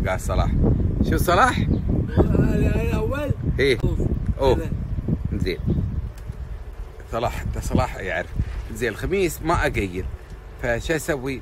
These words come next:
Speaker 1: عسب ما احتاج اني ارقد الظهر. مبخور.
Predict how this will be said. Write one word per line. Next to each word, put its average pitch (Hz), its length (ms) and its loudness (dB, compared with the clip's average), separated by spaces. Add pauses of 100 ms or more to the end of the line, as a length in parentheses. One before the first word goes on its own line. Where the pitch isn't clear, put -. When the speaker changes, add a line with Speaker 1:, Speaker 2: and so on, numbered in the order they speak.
(140)
Speaker 1:
عسب 104 300 -6
ما 139 100 0
احتاج 151 320 2
اني 127 260 2
ارقد 147 260 0
الظهر. 113 420 2 (720)
مبخور. 151 500 0